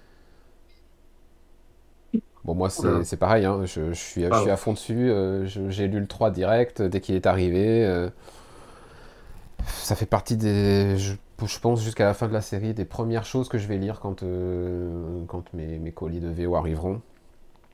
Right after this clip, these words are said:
Speaker 1: C'est, c'est, c'est vraiment remarquable, quoi. C'est
Speaker 2: Ouais.
Speaker 1: Tynion Ford à son, à son tout meilleur, avec toutes les thématiques qu'il affectionne, les, les ambiances qu'il affectionne en termes un peu, un peu glauques. Euh, mais en même temps, voilà, il, il raconte quelque chose sur ses personnages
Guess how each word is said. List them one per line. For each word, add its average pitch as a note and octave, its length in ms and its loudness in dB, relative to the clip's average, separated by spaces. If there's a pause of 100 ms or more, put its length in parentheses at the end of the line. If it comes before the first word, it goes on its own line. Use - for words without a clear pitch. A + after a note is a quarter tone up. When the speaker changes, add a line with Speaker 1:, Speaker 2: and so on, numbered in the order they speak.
(180)
Speaker 1:
C'est, D#2+ 320 -6
c'est, E2+ 220 -6
c'est E2 200 -6
vraiment D#2 280 -4
remarquable, D#2+ 480 -2
quoi. E2+ 100 -4
C'est D#2+ 240 -6
Speaker 2:
Ouais. E2+ 120 0
Speaker 1:
Tynion E2 200 -2
Ford E2+ 200 -4
à D#2 60 -2
son, B1+ 240 -6
à - 100 -6
son F2+ 160 -6
tout G2+ 160 -4
meilleur, F#2+ 340 2
avec F#2 160 2
toutes - 160 -10
les G#2 80 -2
thématiques A2 480 -2
qu'il G#2 180 -6
affectionne, G2+ 560 -2
les, F2+ 120 0
les F2 260 0
ambiances B2 460 4
qu'il G2+ 160 0
affectionne G2 580 -2
en E2+ 80 -2
termes E2+ 460 -4
un E2 80 -4
peu, F2 240 -4
un E2 40 -4
peu F2 140 -6
glauques. G2 400 0 (760)
Euh, E2+ 280 0
mais F2 100 0
en E2+ 60 0
même E2 180 0
temps, A2 160 0
voilà, F2 240 2
il, D2 420 -4
il G2 80 -2
raconte F2+ 340 -4
quelque F#2 120 -4
chose G#2+ 140 -6
sur G2 100 -10
ses F#2 140 -8
personnages F2+ 440 -8